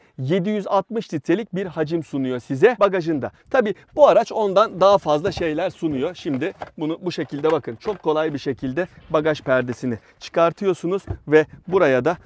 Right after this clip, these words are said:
çok rahat bir şekilde bunu yerleştirebiliyorsunuz. Çok rahat buraya sığıyor. Gayet güzel gördünüz. Altında da yedek lastik var. Yine kenarlarında eşyalarınızı koyabileceğiniz ufak tefek alanlar var. Şurada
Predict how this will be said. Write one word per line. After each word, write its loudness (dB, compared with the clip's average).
çok -2
rahat -4
bir -6
şekilde -2
bunu -4
yerleştirebiliyorsunuz. -4
Çok -6
rahat -8
buraya -4
sığıyor. 0
Gayet -2
güzel -2
gördünüz. -2
Altında 2
da -4
yedek 0
lastik -6
var. -2
Yine -8
kenarlarında -4
eşyalarınızı -2
koyabileceğiniz -4
ufak -6
tefek -8
alanlar -4
var. -4
Şurada -2